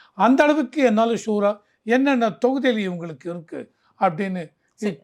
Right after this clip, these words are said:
Speaker 2: இந்த கட்சி, இப்ப இந்த பிரச்சனையில வந்து பேசும் படும்போது, பி ஜே பியோட பே-, பேச்சும் அடிபடுது. இப்ப என்னன்னா, இப்ப வந்து, அ, துரை வைகோ பத்தி பேசும்போது மல்லை சத்யா என்ன சொன்னார்னா,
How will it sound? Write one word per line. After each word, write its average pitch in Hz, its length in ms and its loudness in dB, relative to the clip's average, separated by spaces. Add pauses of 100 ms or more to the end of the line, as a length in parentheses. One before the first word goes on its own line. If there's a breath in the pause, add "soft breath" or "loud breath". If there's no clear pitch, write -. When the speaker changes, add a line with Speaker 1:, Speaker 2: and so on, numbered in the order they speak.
Speaker 2:
இந்த 185 200 -8
கட்சி, 185 240 -6
இப்ப 196 200 -8
இந்த 190 120 -8
பிரச்சனையில 208 280 -12
வந்து 175 240 -8
பேசும் 160 480 -8
படும்போது, 156 520 -6
பி 190 140 -6
ஜே 220 100 -2
பியோட 175 240 0
பே-, 156 340 -4
பேச்சும் 165 400 -4
அடிபடுது. 131 320 -6
இப்ப 120 240 -8
என்னன்னா, 180 400 -8
இப்ப 170 220 -6
வந்து, 165 320 -6
அ, 143 120 -2
துரை 156 260 -2
வைகோ 156 280 -2
பத்தி 151 220 -8
பேசும்போது 151 360 -10
மல்லை 147 180 -4
சத்யா 139 180 -8
என்ன 143 140 -8
சொன்னார்னா, 143 360 -10